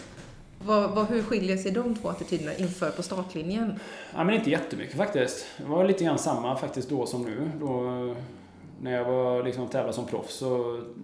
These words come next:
Speaker 2: tävlade om V M-medaljer och sådär, så, och jag var nog också ganska lugn inför start hela tiden. Men det var en mycket mer, det var en mycket seriösare uppladdningsprocess. Och det var ju, då handlade det mycket om att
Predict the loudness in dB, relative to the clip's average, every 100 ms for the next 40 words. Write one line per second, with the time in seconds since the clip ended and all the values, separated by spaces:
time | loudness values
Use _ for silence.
0 | -2 0 2 2 4 2 2 0 0 0
1 | 0 0 0 0 0 0 -2 -6 -12 -20
2 | -20 -20 -2 8 10 10 8 4 2 2
3 | 2 2 0 0 -2 -2 0 0 0 -2
4 | -2 -2 -2 0 2 6 6 6 4 0
5 | 0 -2 0 2 2 2 2 2 2 0
6 | -2 -4 -2 -4 -2 -6 -8 -8 -6 -6
7 | -6 -6 -2 0 4 4 2 -2 -8 -18
8 | -20 -20 -20 -4 4 8 10 10 8 4
9 | 0 0 0